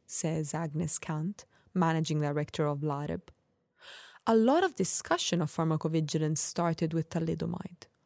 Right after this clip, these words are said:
Reporting started after this issue, but safety research in pregnancy did not develop.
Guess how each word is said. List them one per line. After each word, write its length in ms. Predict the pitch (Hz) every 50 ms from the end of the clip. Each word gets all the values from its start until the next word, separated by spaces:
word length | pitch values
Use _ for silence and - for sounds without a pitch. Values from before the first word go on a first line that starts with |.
| _ -
Reporting 680 | - 165 170 165 - - 165 180 214 240 - - 160 165
started 440 | - - - 160 160 165 - 175 170
after 300 | 180 185 - - - 240
this 200 | 262 285 - -
issue, 360 | 370 - - - - 165 160 - _ _ _ - - - - - - -
but 160 | - 196 -
safety 520 | - - - 247 262 294 294 - - 226 208
research 420 | 190 196 185 - - 170 170 -
in 100 | 190 190
pregnancy 720 | - - 208 269 269 226 180 160 143 - - 170 160 160 156
did 140 | - 185 170
not 240 | 185 202 208 202 -
develop. 580 | - 240 269 302 277 202 151 156 - _ -